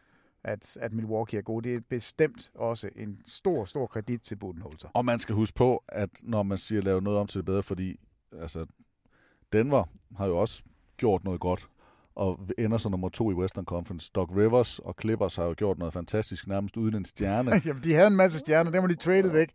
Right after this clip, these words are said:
Speaker 2: Og, og så stadigvæk være med og gøre, hvad de gør. Øh, men Milwaukee, det er altså det bedste hold i N B A i grundspillet i den her sæson. Øh, en mand, der kommer ind første år, ændrer nogle ting. Øh, jeg, jeg går også med, med Budenholzer, og så har jeg altså et godt øje til Doc Rivers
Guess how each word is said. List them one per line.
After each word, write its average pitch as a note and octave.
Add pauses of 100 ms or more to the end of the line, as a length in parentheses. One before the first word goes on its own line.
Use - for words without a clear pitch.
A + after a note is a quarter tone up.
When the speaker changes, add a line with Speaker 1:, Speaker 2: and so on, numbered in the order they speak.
(120)
Speaker 2:
Og, A2
og A2
så B2
stadigvæk A2
være G#2
med G2
og F#2+
gøre, G2
hvad G2
de F2+
gør. F2 (480)
Øh, F#2
men G#2 (280)
Milwaukee, G#2 (140)
det G#2
er F#2+
altså F#2
det F#2+
bedste A2
hold G#2+
i F#2
N E2+
B D#2+
A F2 (260)
i A#2+
grundspillet G2
i A2
den F#2
her F2+
sæson. E2+ (200)
Øh, E2+
en F#2+
mand, A2
der F#2+
kommer G2
ind G#2
første G2+
år, F2+
ændrer A2+
nogle F2+
ting. G#2+ (420)
Øh, E2
jeg, A2+
jeg A#2
går G#2
også G#2
med, F#2+
med F#2
Budenholzer, F#2
og E2
så G2+
har D3
jeg A2
altså F#2
et G2
godt A#2+
øje A2
til -
Doc F#2+
Rivers G#2+